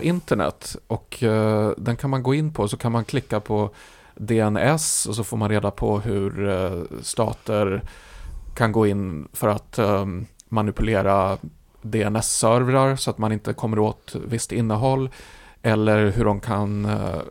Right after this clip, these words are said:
Speaker 2: komma åt certifikaten för en webbsajt,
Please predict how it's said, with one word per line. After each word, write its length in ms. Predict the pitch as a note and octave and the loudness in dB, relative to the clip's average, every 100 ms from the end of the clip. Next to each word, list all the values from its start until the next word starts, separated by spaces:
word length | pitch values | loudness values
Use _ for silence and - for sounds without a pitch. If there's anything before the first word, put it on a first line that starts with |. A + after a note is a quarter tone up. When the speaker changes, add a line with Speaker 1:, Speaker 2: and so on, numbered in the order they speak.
| _ _ | _ _
Speaker 2:
komma 200 | - A2 | -8 -2
åt 280 | G#2 - - | -2 -2 -6
certifikaten 960 | - - A#2 - - - A2+ B2 B2+ A2+ | -6 -4 -4 -6 -6 0 2 2 -2 -2
för 120 | - | 0
en 100 | A2+ | 0
webbsajt, 720 | A#2 A2 G#2 A#2 A2+ A2+ - | 2 0 0 0 0 0 -6